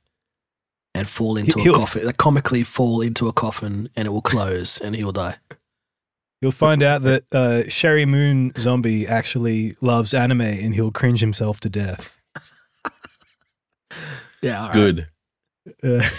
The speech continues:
Speaker 1: What would, what would he like? Would he like old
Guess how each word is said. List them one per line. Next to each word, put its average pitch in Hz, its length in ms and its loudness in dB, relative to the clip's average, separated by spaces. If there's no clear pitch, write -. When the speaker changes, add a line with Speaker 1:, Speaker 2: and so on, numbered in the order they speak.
Speaker 1:
What 208 140 6
would, 208 140 4
what 185 240 2
would 180 140 2
he 202 160 6
like? 110 420 -2
Would 139 120 0
he 151 120 2
like 139 260 0
old 123 380 -2